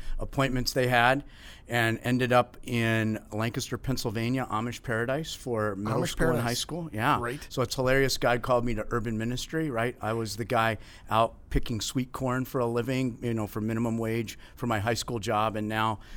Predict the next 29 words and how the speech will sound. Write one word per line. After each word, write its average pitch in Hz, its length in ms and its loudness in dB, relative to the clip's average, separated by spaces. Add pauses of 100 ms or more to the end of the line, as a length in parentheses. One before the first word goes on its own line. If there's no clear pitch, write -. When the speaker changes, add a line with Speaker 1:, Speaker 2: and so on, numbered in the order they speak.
(240)
Speaker 1:
I'm 107 360 2
in 113 160 0
the 110 80 -2
inner 113 200 -2
city, 117 460 0 (280)
and, 104 360 0
uh, 92 380 -2
instead 107 440 0
of 95 180 -2
dodging 107 380 0
buggies, 107 420 -2
I, 101 260 -4
I 98 60 -6
dodge 98 320 -6
bullets, - 540 2
you 104 100 -4
know, 107 160 0
and 110 140 2
it's, - 180 4
Speaker 2:
<laughs> - 400 6
Speaker 1:
it's - 240 2
fun 123 300 4
because 110 460 0
God 110 260 4
has 110 140 0
a 107 40 -4
sense 107 260 -2
of 104 80 -4
humor. 104 320 -4